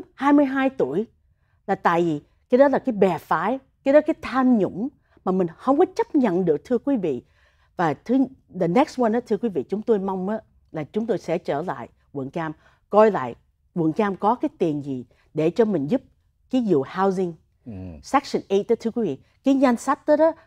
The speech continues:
Speaker 1: mười, mười lăm năm, hai chục năm lận. Các vị cao niên không có đợi được mười năm, không có đợi được năm năm nữa, thưa quý vị. Tại sao cái mười ba triệu đô la đó không có cho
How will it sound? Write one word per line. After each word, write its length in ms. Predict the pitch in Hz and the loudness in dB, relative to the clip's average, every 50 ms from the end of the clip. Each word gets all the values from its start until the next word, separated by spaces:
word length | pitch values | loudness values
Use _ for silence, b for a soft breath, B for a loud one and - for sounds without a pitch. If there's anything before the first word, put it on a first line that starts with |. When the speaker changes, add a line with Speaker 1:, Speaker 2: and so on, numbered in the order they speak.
| b b - | b b -6
Speaker 1:
mười, 480 | 185 185 190 185 185 180 165 156 147 151 160 | 0 2 2 4 4 4 2 0 -2 -6 -8
mười 160 | 156 156 156 | -8 -6 -4
lăm 300 | 156 196 214 226 226 233 | -2 0 0 2 2 2
năm, 200 | 233 214 208 196 - _ _ | 0 0 -2 -4 -8 _ _
hai 240 | _ - - 214 226 | _ -8 -4 -2 -2
chục 180 | - - - 165 | -2 -4 -4 -4
năm 220 | 180 185 190 175 | -4 -4 -4 -4
lận. 140 | 143 107 - - _ _ _ _ _ _ _ _ _ _ _ _ _ _ _ _ _ _ _ _ _ _ _ | -6 -8 -12 -16 _ _ _ _ _ _ _ _ _ _ _ _ _ _ _ _ _ _ _ _ _ _ _
Các 180 | - 240 208 185 | -6 -6 -4 -2
vị 140 | 226 185 127 | -2 -2 -2
cao 220 | - - 190 190 | -2 -2 -2 -2
niên 220 | 196 202 196 190 | 0 -2 -2 -4
không 200 | 175 170 170 220 | -4 -6 -8 -4
có 100 | 214 - | -2 0
đợi 280 | 262 214 190 160 139 143 | 0 2 0 0 -2 -2
được 200 | 143 143 135 - | -4 -4 -4 -2
mười 200 | 170 170 160 143 | -2 -2 -2 -2
năm, 220 | 135 156 160 160 156 - _ _ _ _ _ | -2 -4 -4 -6 -8 -12 _ _ _ _ _
không 160 | - - 269 | -6 -2 0
có 80 | 330 330 | 0 2
đợi 240 | 240 214 151 143 | 0 0 -4 -4
được 160 | 139 139 - - | -8 -10 -8 -6
năm 220 | 180 208 214 208 | -4 -4 -2 -2
năm 200 | 214 208 208 180 | -2 -2 -2 -2
nữa, 140 | 135 131 143 - | -4 -6 -8 -6
thưa 100 | - 208 | -6 -4
quý 160 | 196 - 233 | -4 -2 -4
vị. 220 | 202 160 139 120 b b b b b b b b b b b _ _ _ | -4 -4 -6 -8 b b b b b b b b b b b _ _ _
Tại 180 | - - - 185 | 0 0 0 0
sao 260 | - - 226 208 208 | 0 0 0 0 0
cái 140 | - - 247 | 0 0 -2
mười 140 | 226 180 147 | 0 0 0
ba 220 | 165 185 190 208 | 0 0 0 0
triệu 180 | - - 214 170 | -2 -2 -4 -2
đô 180 | 165 170 175 | -2 -2 -2
la 160 | 175 175 175 | -2 -2 -4
đó 100 | 170 208 220 - _ _ | -4 -6 -8 -12 _ _
không 180 | - 285 302 | -2 0 2
có 60 | 381 381 - | 2 0 -2
cho 380 | - 214 196 214 196 202 180 | -4 -4 -2 -2 -2 -2 -4